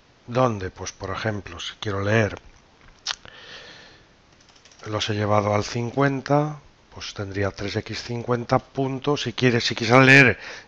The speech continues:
el primer bit sería cincuenta punto cero, el segundo cincuenta punto uno, cincuenta punto dos. Pero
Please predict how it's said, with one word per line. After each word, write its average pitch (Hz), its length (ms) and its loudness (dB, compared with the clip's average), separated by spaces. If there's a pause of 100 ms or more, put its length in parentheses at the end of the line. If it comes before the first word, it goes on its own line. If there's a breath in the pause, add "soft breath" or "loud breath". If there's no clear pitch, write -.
el 127 120 -2
primer 120 360 2
bit 147 200 4
sería 110 560 4 (560 loud breath)
cincuenta 101 440 -4
punto 110 280 -4
cero, 147 380 2 (880)
el 107 80 -10
segundo 107 340 -6
cincuenta 95 440 -6
punto 123 320 -2
uno, 139 300 -2 (720)
cincuenta 101 360 -6
punto 92 300 -14
dos. - 300 -18 (760 loud breath)
Pero 135 320 6